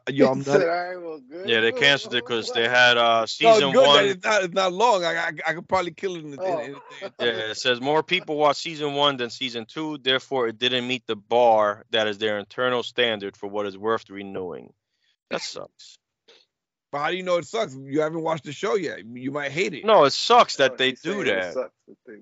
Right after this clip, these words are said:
Speaker 1: Oh.
Speaker 2: canceled it. Sometimes those shows are good just 'cause they didn't get a lot of views the second season. Maybe because, you know, another show came out that people
Speaker 1: But
Speaker 3: That's
Speaker 1: you know
Speaker 3: what I'm
Speaker 1: what?
Speaker 3: saying. You know,
Speaker 1: And
Speaker 3: it's
Speaker 1: with
Speaker 3: like
Speaker 1: these
Speaker 2: No.
Speaker 1: things, sometimes they catch fire late. You know what I mean? Like, sometimes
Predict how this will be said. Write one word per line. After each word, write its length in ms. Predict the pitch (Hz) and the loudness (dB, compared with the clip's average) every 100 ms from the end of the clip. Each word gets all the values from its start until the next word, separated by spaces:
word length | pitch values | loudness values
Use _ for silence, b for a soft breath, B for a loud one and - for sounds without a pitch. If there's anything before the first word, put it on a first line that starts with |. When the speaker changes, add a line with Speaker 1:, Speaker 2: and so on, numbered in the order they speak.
| - | -10
Speaker 1:
Oh. 240 | 104 92 82 - | -8 -8 -12 -10
Speaker 2:
canceled 480 | 127 131 92 87 80 | -10 -10 -16 -18 -16
it. 180 | 82 - _ | -18 -20 _
Sometimes 560 | - 208 226 233 208 180 | -8 -8 -2 0 0 0
those 220 | 185 175 | -4 -6
shows 400 | - 175 175 165 | -8 -10 -10 -8
are 120 | 151 127 - | -8 -10 -10
good 360 | 170 185 123 104 | -8 -8 -10 -10
just 240 | 131 - | -10 -10
'cause 140 | 143 135 | -12 -6
they 100 | 143 | -6
didn't 240 | 139 131 | -6 -8
get 120 | 131 | -6
a 100 | 127 | -6
lot 280 | 127 135 131 | -6 -6 -8
of 160 | 123 110 _ _ _ _ _ _ _ 127 | -12 -16 _ _ _ _ _ _ _ -10
views 280 | 151 147 117 | -8 -8 -10
the 40 | |
second 440 | 117 - 135 - 110 | -18 -12 -12 -12 -20
season. 480 | - 147 160 127 117 | -14 -12 -12 -12 -12
Maybe 320 | 120 127 131 | -10 -10 -10
because, 500 | 123 - 131 117 107 | -12 -10 -8 -8 -12
you 100 | 127 | -12
know, 180 | 123 110 | -12 -12
another 360 | 110 120 135 | -10 -8 -8
show 220 | 113 123 107 | -10 -12 -14
came 300 | - 110 110 | -12 -12 -12
out 240 | 104 - | -12 -14
that 140 | 101 - _ _ _ | -20 -20 _ _ _
people 300 | - - 214 | -18 -10 0
Speaker 1:
But 100 | 202 | 4
Speaker 3:
That's 120 | 220 | 4
Speaker 1:
you 40 | 220 | 6
know 60 | |
Speaker 3:
what 60 | 247 | 6
I'm 40 | 247 | 6
Speaker 1:
what? 80 | |
Speaker 3:
saying. 400 | 208 208 147 117 117 | 2 2 2 0 -2
You 80 | |
know, 80 | 151 | 0
Speaker 1:
And 80 | 170 | 2
Speaker 3:
it's 80 | 190 | 4
Speaker 1:
with 80 | 185 | 6
Speaker 3:
like 100 | 190 | 4
Speaker 1:
these 120 | 220 | 0
Speaker 2:
No. 60 | 220 | -4
Speaker 1:
things, 220 | 254 190 | -4 0
sometimes 360 | 214 214 240 208 | -2 2 0 4
they 120 | 202 | 2
catch 320 | - 214 - | 4 0 0
fire 320 | - 226 190 | -2 0 2
late. 260 | 160 170 170 | 4 2 0
You 180 | 120 143 | -4 -2
know 60 | |
what 60 | 156 | 0
I 40 | 151 | -2
mean? 200 | 175 202 | -4 -2
Like, 220 | 175 160 | -2 -4
sometimes 400 | - 202 190 190 | -6 -6 0 0